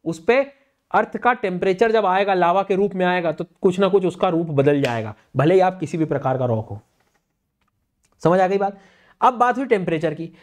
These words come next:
अब मान लीजिए प्लेट टेक्टोनिक पैटर्न चल रहा है, हमें मालूम है कि अलग-अलग प्लेट टेक्टोनिक्स में या पृथ्वी के कोई क्षेत्र जो है कन्वर्ज होते हैं, डाइवर्ज होते हैं, धरातल दूर होता है, तो उसमें भी तो प्रेशर लगता है,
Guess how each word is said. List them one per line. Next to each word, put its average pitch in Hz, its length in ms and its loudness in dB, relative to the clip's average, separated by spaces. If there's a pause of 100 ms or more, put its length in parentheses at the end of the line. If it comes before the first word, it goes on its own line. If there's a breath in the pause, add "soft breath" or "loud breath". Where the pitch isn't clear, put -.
(160 loud breath)
अब 254 80 0
मान 254 220 2
लीजिए 262 220 -2
प्लेट 208 260 -2
टेक्टोनिक 202 460 -2
पैटर्न 196 260 0
चल 185 140 -2
रहा 185 120 0
है, 190 140 -10
हमें 185 160 -2
मालूम 202 300 0
है 208 80 -4
कि 214 140 -4 (180)
अलग-अलग 185 400 0
प्लेट 185 180 -4
टेक्टोनिक्स 190 500 -4
में 202 240 -4 (240 loud breath)
या 180 200 4
पृथ्वी 185 400 -6
के 196 100 2
कोई 190 180 2
क्षेत्र 185 380 -2
जो 180 120 2
है 185 100 2
कन्वर्ज 175 420 2
होते 165 220 -2
हैं, 160 280 -4
डाइवर्ज 165 420 2
होते 160 220 -2
हैं, 160 100 -4
धरातल 147 400 0
दूर 156 200 2
होता 151 200 0
है, - 220 -12 (140)
तो 190 60 -4
उसमें 185 280 2
भी 214 60 -4
तो 240 80 2
प्रेशर 196 340 0
लगता 220 280 -2
है, 180 160 -4